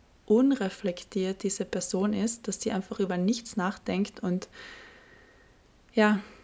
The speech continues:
das kann sie gern so weitermachen, aber bitte gern ganz, ganz weit weg von mir. Ich hoffe, diese Geschichte hat dir was gebracht und du konntest da auch irgendwie was für dich rausziehen.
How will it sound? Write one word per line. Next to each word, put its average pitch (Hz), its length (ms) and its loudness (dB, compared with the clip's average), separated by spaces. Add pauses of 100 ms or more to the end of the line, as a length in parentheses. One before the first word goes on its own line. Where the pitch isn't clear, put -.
(1400)
das 202 180 0
kann 214 240 4
sie 226 160 -2
gern 202 260 4
so 226 200 2
weitermachen, 190 800 0
aber 175 220 0
bitte 196 600 0
gern 180 500 0
ganz, 180 420 0
ganz 175 400 -4
weit 156 240 2
weg 151 220 -2
von 151 260 -8
mir. 151 220 -4 (640)
Ich - 200 -2
hoffe, 202 220 0
diese 202 260 0
Geschichte 202 540 -2
hat 190 200 -4
dir 185 100 -2
was 185 180 -6
gebracht - 600 -4
und 175 400 -4 (340)
du 208 100 -4
konntest 196 540 0
da 175 140 0
auch 180 180 -4
irgendwie 202 720 0 (760)
was 196 200 0
für 196 140 2
dich 233 340 0
rausziehen. 185 840 0